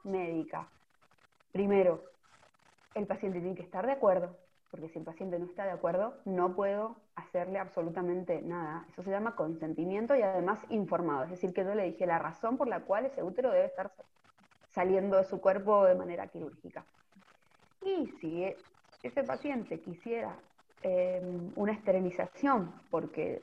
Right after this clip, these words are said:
ha decidido que quiere una anticoncepción de manera definitiva, la pide y también se le explica el procedimiento quirúrgico, se le explica,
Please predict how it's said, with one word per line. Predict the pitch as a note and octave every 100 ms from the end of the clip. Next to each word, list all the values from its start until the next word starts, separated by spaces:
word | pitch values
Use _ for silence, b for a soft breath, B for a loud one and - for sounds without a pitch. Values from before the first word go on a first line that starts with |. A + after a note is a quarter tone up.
| -
ha | G3
decidido | F#3 F#3 F#3 A#3 G3+ E3+
que | E3 D#3 - E3+ -
quiere | F#3+ F3+ E3 -
una | E3+ F3+
anticoncepción | F3 D#3+ F3 F3 F3 - G#3+
de | F3+
manera | D#3 D#3+ E3+
definitiva, | F#3+ G3 G3 G3+ G3+ F#3+ F#3+ b b b b
la | G3 E3+
pide | - B3 A3+ A#3 C#4
y | F#3+
también | F3 E3 E3 E3+ A3+ C#4 G3 - _ _ -
se | E3+
le | E3
explica | E3 - A#3 A#3+ A#3+ D#3+ -
el | D3+
procedimiento | D3+ D#3+ - D#3 E3 F3+ G#3
quirúrgico, | A#3+ B3 A#3 G#3+ A3 A3
se | F#3 E3+
le | D#3+
explica, | D#3+ - A3 A#3 G#3+ - D#3+